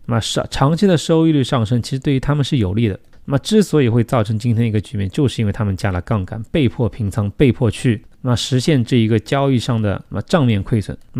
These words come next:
啊，所以当我今天看到这条消息之后，那我个人的一个猜测，啊，其实应该是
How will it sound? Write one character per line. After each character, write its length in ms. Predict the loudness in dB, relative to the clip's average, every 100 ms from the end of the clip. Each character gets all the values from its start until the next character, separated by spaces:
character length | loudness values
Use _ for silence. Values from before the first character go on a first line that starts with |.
| -12 -4
啊， 120 | -2
所 140 | 0
以 60 | -2
当 240 | 0 2
我 180 | 2 0
今 220 | 0 0
天 140 | 2 2
看 180 | 0
到 100 | 2
这 140 | 0 0
条 160 | 0
消 220 | 0 0 -2
息 100 | -2
之 140 | -4
后， 280 | -2 -4 -2
那 120 | -2 2
我 200 | 2 4
个 180 | 4
人 140 | 4 4
的 60 |
一 40 | 2
个 60 |
猜 220 | 2 2 2
测， 180 | 0 -4 -4
啊， 120 | -4
其 160 | -2 -4
实 120 | -4
应 100 | -2
该 160 | -2
是 240 | 0 0